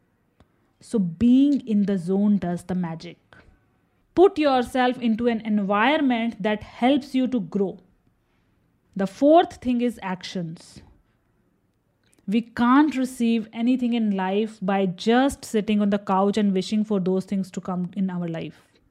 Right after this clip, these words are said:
right? We have to make efforts consistently to achieve something in our life.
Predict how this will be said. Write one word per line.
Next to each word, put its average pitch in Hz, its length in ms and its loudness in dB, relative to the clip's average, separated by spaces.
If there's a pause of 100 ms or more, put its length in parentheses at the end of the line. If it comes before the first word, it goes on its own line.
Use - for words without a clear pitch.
(140)
right? 185 300 -4 (560)
We 208 80 -2
have 202 240 0
to 254 80 2
make 214 220 2
efforts 180 460 -4
consistently 196 800 -2
to 185 100 -4
achieve 185 300 -6
something 175 360 -6
in 170 100 -6
our 160 160 -8
life. 151 340 -16